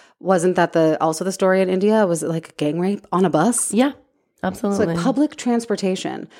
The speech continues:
Speaker 1: Because I think about, um, in the U S,
Speaker 2: Mm-hmm.
Speaker 1: with the, you know, kind of a, a, a rise, is that the right word? But, like, with things like Uber and Lyft coming into play and the number of women who've been sexually assaulted
Speaker 2: Yeah.
Speaker 1: as passengers in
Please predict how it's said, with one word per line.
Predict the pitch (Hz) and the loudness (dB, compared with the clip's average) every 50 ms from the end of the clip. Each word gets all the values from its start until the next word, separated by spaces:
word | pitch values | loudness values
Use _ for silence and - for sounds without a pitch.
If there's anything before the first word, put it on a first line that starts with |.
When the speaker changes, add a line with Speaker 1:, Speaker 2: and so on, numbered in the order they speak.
| - - _ | -20 -20 _
Speaker 1:
Because | - - 262 247 | -2 0 0 2
I | 220 254 302 | 2 2 2
think | 294 330 320 320 | 2 2 2 2
about, | 285 262 226 214 - - _ _ _ _ _ _ _ _ _ _ _ - | 2 2 2 0 -2 -6 _ _ _ _ _ _ _ _ _ _ _ -2
um, | 202 208 190 180 165 156 156 160 165 - - _ _ - | 0 2 2 2 2 2 0 -2 -4 -8 -14 _ _ -6
in | 208 196 | -2 -2
the | 185 | 0
U | 170 160 165 156 | 0 0 2 2
S, | 151 151 180 247 285 - - - - - _ - - 185 | 2 2 2 2 0 -2 -6 -12 -12 -16 _ -20 -18 -18
Speaker 2:
Mm-hmm. | 175 175 170 160 160 170 185 202 190 | -16 -16 -16 -18 -18 -18 -12 -4 0
Speaker 1:
with | 190 190 185 - | 0 0 0 -2
the, | - 180 160 180 175 165 160 160 156 156 165 - - - | -4 -2 0 2 4 4 4 4 2 2 0 -4 -8 -8
you | - 185 | -2 0
know, | 185 165 156 151 147 151 156 165 - _ _ _ _ _ _ - | 2 2 4 2 2 0 0 -4 -8 _ _ _ _ _ _ -4
kind | - 185 170 160 | 0 2 2 2
of | 151 139 - - - _ _ | 0 -2 -4 -12 -20 _ _
a, | - 185 170 156 156 | -2 0 0 2 0
a, | - - 160 165 156 151 - - _ _ _ _ - | 0 2 0 0 0 -2 -6 -18 _ _ _ _ -4
a | 196 180 | -4 -2
rise, | 151 139 135 151 175 196 208 214 - | 0 0 2 2 2 0 0 -2 -4
is | 160 147 | -6 -6
that | 160 151 - | -6 -6 -4
the | 165 | -4
right | 160 156 156 | -4 -4 -2
word? | 147 139 147 175 | -2 0 0 2
But, | 185 220 240 | 2 2 2
like, | 233 233 226 | 2 2 0
with | 240 240 240 - | 0 -2 -2 -2
things | - 226 233 220 | -2 0 2 2
like | 240 - - - | 0 -2 0 0
Uber | 180 175 160 180 190 190 | 0 0 2 2 2 2
and | 180 170 156 | 2 0 0
Lyft | 151 151 165 - - - | 0 -2 -4 -6 -6 -4
coming | - 196 202 202 | -2 0 2 2
into | 202 202 202 | 0 0 -2
play | - 208 208 208 214 226 233 | -2 -2 0 0 0 -2 -2
and | - 196 185 | 0 0 2
the | 175 | 2
number | 175 175 180 185 190 | 2 2 2 0 0
of | 190 175 | -2 -2
women | 180 185 185 190 | -2 -2 -2 -2
who've | 175 170 | -4 -4
been | 170 | -4
sexually | 165 - 175 165 - 180 175 | -4 -4 -6 -4 -4 -2 -2
assaulted | 165 165 156 151 151 - 175 180 180 175 - | -2 -2 -4 -4 -4 -4 -4 -4 -4 -4 -4
Speaker 2:
Yeah. | 185 208 240 285 277 220 - | -2 -2 -2 -2 -4 -4 -4
Speaker 1:
as | 196 185 160 | -4 -4 -2
passengers | - 175 156 160 - 190 190 185 190 185 190 196 190 - - - | 0 -2 -2 0 0 0 2 2 2 2 0 0 -4 -4 -2 0
in | 180 170 165 160 160 160 160 | 2 2 2 2 2 0 -2